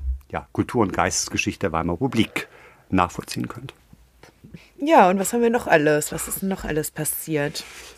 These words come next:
Speaker 2: Tempelhof, Eröffnung, Flughafen, haben wir ja auch schon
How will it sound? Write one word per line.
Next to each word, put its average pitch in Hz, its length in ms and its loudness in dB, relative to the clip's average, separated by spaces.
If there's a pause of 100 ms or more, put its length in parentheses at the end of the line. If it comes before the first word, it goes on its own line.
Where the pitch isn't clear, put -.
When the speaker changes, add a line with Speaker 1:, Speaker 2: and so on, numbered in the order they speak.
(260)
Speaker 2:
Tempelhof, 262 680 0
Eröffnung, 226 540 2
Flughafen, 269 640 0
haben 220 120 6
wir 208 80 10
ja 196 120 8
auch 240 120 6
schon 196 500 4